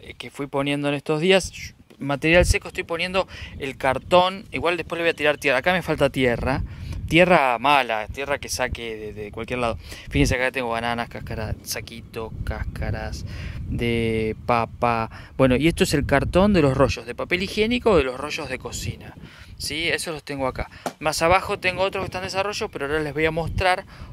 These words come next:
otro cajón más grande que yo voy tirando como para que pasen los meses con eso. Mientras, Harry,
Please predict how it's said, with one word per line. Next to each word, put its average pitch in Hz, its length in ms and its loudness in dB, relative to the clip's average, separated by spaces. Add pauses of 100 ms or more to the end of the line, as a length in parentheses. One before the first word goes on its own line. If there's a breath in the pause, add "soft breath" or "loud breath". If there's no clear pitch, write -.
(160 loud breath)
otro 190 400 2
cajón 151 360 -2
más 165 200 0
grande 185 260 0
que 143 100 -10
yo 156 200 -2
voy 156 160 0
tirando 165 480 0
como 135 180 0
para 120 220 0
que 120 240 -8
pasen 143 480 -4
los 139 140 -6
meses 147 380 -4
con 127 200 -8
eso. 113 180 -10
Mientras, 139 420 -6 (360 loud breath)
Harry, 143 360 -4